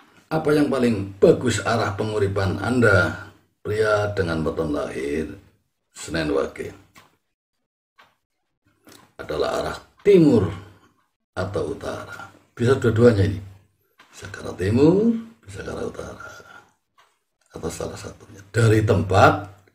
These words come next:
domisili asli atau tempat kelahiran saudara sendiri. Misalkan ini, kita ambil contoh. Saya di Jawa Tengah, misalkan seperti itu.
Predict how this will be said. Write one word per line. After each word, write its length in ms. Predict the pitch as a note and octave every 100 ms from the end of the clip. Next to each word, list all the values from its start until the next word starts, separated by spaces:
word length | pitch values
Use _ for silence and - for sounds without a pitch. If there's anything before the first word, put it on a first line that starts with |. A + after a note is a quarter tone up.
| _
domisili 560 | G2 E2+ E2+ F#2 F#2+ G2
asli 480 | G2+ G2 F#2+ F2 D#2
atau 320 | F#2+ G#2 G2+
tempat 400 | G2+ G#2 G2 -
kelahiran 560 | F#2 D#2+ D#2+ D#2 D2 - _ _
saudara 400 | - - - -
sendiri. 400 | - - G2 - - _ _ _ _ _ _ _ _ _ _ _ _ _ _
Misalkan 480 | G2 G#2 G2 G#2+ G2+
ini, 240 | F#2+ F#2+
kita 160 | F2+ F2
ambil 160 | D#2+
contoh. 320 | F2 D#2+ D2+ - - _ _ _ _ _ _ _ _ _ _ _ - _ _ _ _ _
Saya 560 | - C#3 D3 E3 F3+ F#3 E3 - _ _ _ _ _ _ _ _ _ _ _ _ _ -
di 80 |
Jawa 240 | G2 G#2+ G#2
Tengah, 400 | B2+ B2 - -
misalkan 560 | B2 - G#2+ G2 G#2
seperti 480 | F#2+ F#2 D#2+ - -
itu. 80 | -